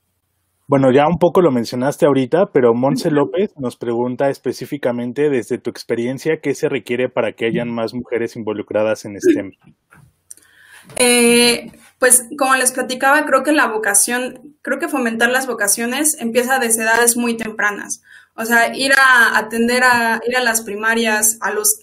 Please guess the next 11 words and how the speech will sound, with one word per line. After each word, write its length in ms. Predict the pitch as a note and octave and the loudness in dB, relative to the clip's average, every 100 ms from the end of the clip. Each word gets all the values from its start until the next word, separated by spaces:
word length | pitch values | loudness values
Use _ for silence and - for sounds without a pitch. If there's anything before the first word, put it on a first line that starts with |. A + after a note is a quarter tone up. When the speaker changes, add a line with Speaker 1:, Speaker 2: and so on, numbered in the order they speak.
| - | -10
Speaker 2:
incluso 480 | - A#3 C#4+ D#4+ E4 | -6 -4 -2 0 4
a 140 | D#4+ | 4
los 200 | B3 G#3+ | 2 0
jardines 500 | - G#3+ A3 A#3+ B3 A#3+ _ - - | -2 -2 -2 -2 -2 -6 _ -6 -2
escolares, 680 | - - - A3 A3 - | -2 -2 0 0 0 -4
al-, 240 | - - - | -8 -10 -12
a 100 | G3+ | -8
los 160 | G3+ G3+ | -6 -6
jardines 420 | G3+ G#3 A3 A#3 | -8 -6 -6 -6
de 120 | G#3 | -4
niños, 400 | A3 A3+ D4+ - | -2 0 -2 -4